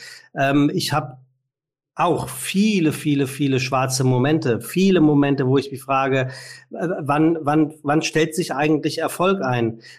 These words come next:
Ähm, viele Momente, wo ich mir denke, ja, toll, und, und, und wieder hat das nicht geklappt und wieder bist du dort vergessen worden und wieder ist hier nichts, äh, draus geworden.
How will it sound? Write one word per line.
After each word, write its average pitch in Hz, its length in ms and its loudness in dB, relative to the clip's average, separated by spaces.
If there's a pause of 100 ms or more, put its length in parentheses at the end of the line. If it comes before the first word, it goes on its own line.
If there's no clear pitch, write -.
(120)
Ähm, 151 340 2
viele 202 540 2
Momente, 170 520 4
wo 160 120 2
ich 160 120 -2
mir 156 120 0
denke, 151 240 2
ja, 151 380 2
toll, 156 460 0
und, 131 140 -4
und, 151 340 -4
und 135 200 -2
wieder 165 320 2
hat 131 200 -4
das - 240 -2
nicht 135 140 -4
geklappt 123 420 -6
und 127 140 -6
wieder 160 500 0
bist - 200 -4
du 139 60 -2
dort 147 280 0
vergessen 127 480 -6
worden 117 240 -2
und 127 160 -8
wieder 180 240 0
ist 156 140 -4
hier 165 200 2
nichts, - 380 -4
äh, 143 160 -4
draus 123 340 -4
geworden. 117 460 -2